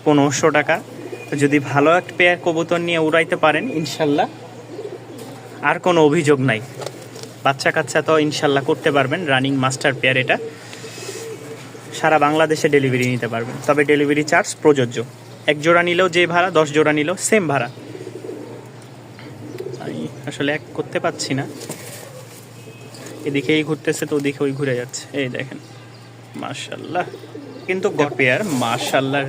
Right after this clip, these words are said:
রেয়ার একটা কালেকশন। দাম পড়বে পনেরোশো টাকা, তবে জিনিসটা খুবই মাশাআল্লাহ একের। দেখেন, নটটা ছাড়লেই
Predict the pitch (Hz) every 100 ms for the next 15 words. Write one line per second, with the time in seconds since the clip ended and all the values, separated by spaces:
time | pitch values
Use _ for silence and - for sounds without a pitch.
0 | 143 190 185 131 131 135 120 123 - 147
1 | 151 135 135 139 135 - 156 131 131 131
2 | 127 101 - - - - - 143 135 135
3 | 151 143 165 123 - 202 170 135 123 123
4 | 143 123 120 120 120 117 127 143 135 127
5 | 123 139 - 151 147 165